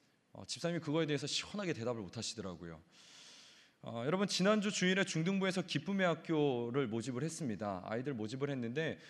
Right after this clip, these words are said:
무려 오십 명 가까운 아이들이 몰렸어요. 작년보다 더 많은 아이들이 몰렸습니다. 어, 부모님들도 인터뷰하는 이 자리에 다 오셨거든요.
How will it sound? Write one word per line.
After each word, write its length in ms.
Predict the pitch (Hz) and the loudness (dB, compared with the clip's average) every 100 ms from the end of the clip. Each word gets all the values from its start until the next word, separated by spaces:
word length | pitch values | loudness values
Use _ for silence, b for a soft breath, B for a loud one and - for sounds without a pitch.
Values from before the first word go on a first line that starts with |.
| B B | B B
무려 220 | 120 156 | 0 2
오십 380 | 113 139 165 220 | 4 4 2 2
명 160 | 208 | 2
가까운 300 | 175 151 147 | 4 2 2
아이들이 280 | 123 107 117 | 0 0 -2
몰렸어요. 720 | 101 98 110 107 101 90 85 b b b | -4 -2 -2 -4 -6 -6 -8 b b b
작년보다 540 | - 120 151 170 170 | -6 -2 0 2 0
더 160 | - 110 | 0 0
많은 200 | 139 160 | 0 2
아이들이 280 | 113 107 110 | 0 0 -4
몰렸습니다. 760 | 95 101 101 98 90 92 87 85 B B B B | -4 -4 -4 -6 -6 -4 -8 -8 B B B B
어, 140 | - | -6
부모님들도 920 | 110 151 180 208 190 196 185 180 170 151 | -2 2 2 2 4 4 4 4 4 2
인터뷰하는 640 | 127 165 165 165 165 151 | 2 0 0 0 0 0
이 60 | |
자리에 300 | 139 117 123 | -4 -4 -6
다 280 | 123 - - | -6 -8 -6
오셨거든요. 720 | 131 113 135 113 101 107 151 | -4 -4 -2 -2 -2 -2 -2